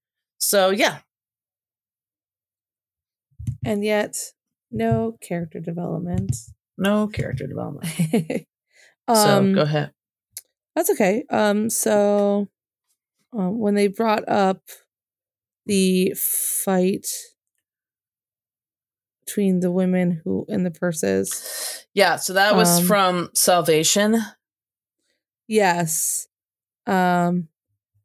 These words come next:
Speaker 2: and Teresa responded to that with, uh, this is one of my favorites. Um, she also, and then Susan, uh, Susan Caraway Strickland also said, "When Darcia visited New York, Eve sent her there."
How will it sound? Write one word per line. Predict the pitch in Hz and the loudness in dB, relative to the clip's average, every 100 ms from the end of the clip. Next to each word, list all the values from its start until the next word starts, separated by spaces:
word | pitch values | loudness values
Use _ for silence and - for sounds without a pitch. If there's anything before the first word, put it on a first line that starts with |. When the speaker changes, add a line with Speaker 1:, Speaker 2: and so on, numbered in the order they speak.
| _ | _
Speaker 2:
and | 233 208 196 190 190 190 190 - _ _ _ - | 0 2 4 4 2 0 -2 -8 _ _ _ -10
Teresa | - 240 226 226 - 202 185 185 | 0 2 4 2 0 2 2 2
responded | 190 185 - 185 180 | 0 -2 0 0 0
to | 180 | -2
that | 190 180 175 | 0 0 0
with, | 196 175 165 - - | 2 0 0 -8 -4
uh, | 185 165 165 | 2 2 2
this | 196 - | 2 0
is | - | -2
one | 208 | -2
of | |
my | 190 | 0
favorites. | 175 185 175 170 170 - - - _ _ _ _ _ _ - _ - | 0 -2 0 -2 -2 -4 -6 -8 _ _ _ _ _ _ -20 _ -4
Um, | 175 170 165 165 175 160 _ _ _ _ _ _ _ | 0 2 2 2 0 -4 _ _ _ _ _ _ _
she | - 220 208 | -4 2 4
also, | 196 180 202 185 | 4 4 2 2
and | 185 | 2
then | 185 175 | 0 0
Susan, | 160 - 226 208 196 185 180 185 - _ - | 0 0 2 4 2 2 0 -4 -8 _ -2
uh, | 185 175 170 | 0 2 2
Susan | 190 226 202 | 0 0 0
Caraway | 180 185 175 | 0 0 0
Strickland | 185 180 185 190 | -2 -4 -4 0
also | 180 180 | 0 0
said, | 165 175 165 160 _ _ _ - - | 2 2 0 -4 _ _ _ -20 -8
"When | 226 208 196 | 0 2 4
Darcia | 170 196 185 240 220 | 4 2 2 4 4
visited | 208 185 190 180 | 4 2 2 2
New | 175 | 0
York, | 175 185 170 | 2 0 0
Eve | - 196 160 | -4 -4 -2
sent | - 185 165 | -2 -2 -2
her | 180 | -2
there." | 170 170 170 196 | 0 0 0 -4